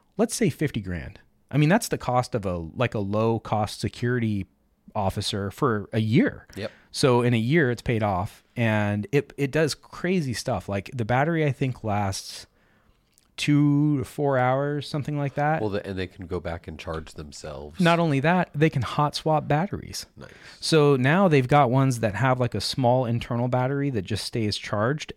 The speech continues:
Speaker 1: and they can drop their own battery, their main battery out, move over it, pick up a new one.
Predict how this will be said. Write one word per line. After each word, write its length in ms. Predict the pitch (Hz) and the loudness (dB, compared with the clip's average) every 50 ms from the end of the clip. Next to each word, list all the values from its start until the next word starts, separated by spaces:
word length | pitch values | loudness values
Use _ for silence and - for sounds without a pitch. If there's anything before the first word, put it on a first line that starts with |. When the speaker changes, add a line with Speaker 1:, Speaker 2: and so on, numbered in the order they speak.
| _ | _
Speaker 1:
and 140 | 131 127 131 | 0 0 2
they 80 | 127 123 | 0 -2
can 280 | - 120 113 107 98 95 | -2 -2 -2 -2 -2 -4
drop 440 | - 101 104 110 120 135 135 - | -6 -4 -2 0 0 0 -2 -2
their 180 | - 117 104 - - | -2 -2 -2 0 -2
own 240 | 123 123 131 135 123 | -2 0 0 0 0
battery, 420 | 120 113 117 123 127 101 95 92 | 0 2 2 2 0 0 -2 -2
their 140 | 98 95 98 | -2 -2 -2
main 320 | 104 117 127 143 151 143 | 0 0 2 2 0 0
battery 400 | 120 110 101 98 92 92 92 - | 0 0 -2 -2 -4 -6 -6 -4
out, 320 | 107 113 113 90 71 - - | -2 -2 -2 -2 -2 -6 -4
move 280 | - 127 127 127 127 127 | -2 0 2 2 4 4
over 280 | 120 117 113 113 113 104 | 2 2 2 0 -2 -4
it, 100 | - - | -6 -8
pick 180 | - - - | -6 -2 -2
up 100 | 117 - | 0 0
a 60 | 123 | 0
new 220 | 107 104 110 110 110 | 0 0 0 0 0
one. 340 | 107 98 92 92 95 92 | 0 -2 -2 -4 -4 -6